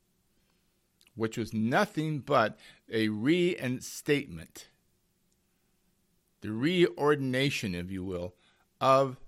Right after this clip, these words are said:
the Levitical priesthood, which was an, in practice an utter and absolute rejection of the high priestly ministry of Jesus.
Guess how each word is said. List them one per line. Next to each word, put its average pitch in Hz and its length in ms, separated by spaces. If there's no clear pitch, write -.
the 101 100
Levitical 127 840
priesthood, 107 680
which 110 220
was 110 180
an, 107 140
in 117 140
practice 147 680
an 101 180
utter 170 420
and - 100
absolute 143 840
rejection 101 960
of 110 160
the 104 120
high 131 280
priestly 123 520
ministry 101 640
of 87 160
Jesus. - 540